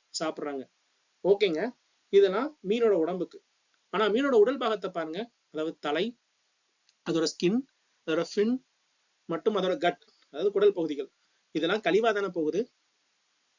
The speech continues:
But சயின்ஸ் என்ன சொல்லுதுன்னா, அது வெறும் கழிவு மட்டும் இல்ல, அதெல்லாம் ஒரு ரிசோர்ஸ், ஒரு பொட்டன்ஷியலான ரிசோர்ஸ், ரைட்? ஃபிஷ் ஆயில்,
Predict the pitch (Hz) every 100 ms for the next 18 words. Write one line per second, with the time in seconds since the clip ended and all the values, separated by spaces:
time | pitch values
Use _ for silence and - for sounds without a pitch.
0 | - 202 202 _ _ _ _ _ _ -
1 | - 214 262 185 190 185 170 156 156 262
2 | _ _ _ - 160 160 226 - 165 220
3 | 196 170 160 139 214 - _ _ _ _
4 | 156 156 233 - _ _ - 170 175 170
5 | 220 175 - - _ _ _ - 156 -
6 | 165 214 208 196 196 156 151 131 - 160
7 | 220 _ _ _ _ - - 226 190 165